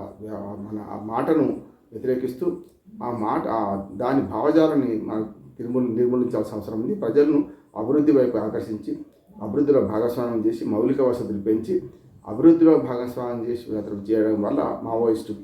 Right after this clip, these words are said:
భావజాలం పోతుంది తప్ప, ఎంతమందిని మావోయిస్టులను చంపినా కూడా, తీవ్రవాదం, అదే మన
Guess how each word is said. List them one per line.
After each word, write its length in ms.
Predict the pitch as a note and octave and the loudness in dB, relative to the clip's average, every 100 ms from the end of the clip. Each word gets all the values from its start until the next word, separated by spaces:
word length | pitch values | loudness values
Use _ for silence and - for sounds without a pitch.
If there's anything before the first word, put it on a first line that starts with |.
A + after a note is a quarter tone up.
| - - G2 | -18 -20 -6
భావజాలం 500 | A#2 C3+ C3+ A#2 G2 | 0 2 4 2 -2
పోతుంది 300 | G2+ G2+ G#2 | -2 -4 -8
తప్ప, 180 | - F3+ - - - _ - | -8 -8 -10 -16 -20 _ -10
ఎంతమందిని 560 | A#2+ C3+ D#3+ D#3+ D#3 | -2 4 6 6 6
మావోయిస్టులను 640 | C3+ A#2+ B2 A#2 A#2 G#2+ G#2 | 4 4 2 0 -2 -4 -4
చంపినా 300 | G2 G#2 G2+ | -4 -4 -4
కూడా, 300 | G#2 G#2 - - _ _ G#2+ | -4 -6 -8 -18 _ _ -6
తీవ్రవాదం, 480 | A#2 A#2+ G2+ G2+ G2 | -2 0 0 -4 -4
అదే 140 | A2 - | -6 -6
మన 380 | G#2+ G2+ F#2+ | -6 -4 -4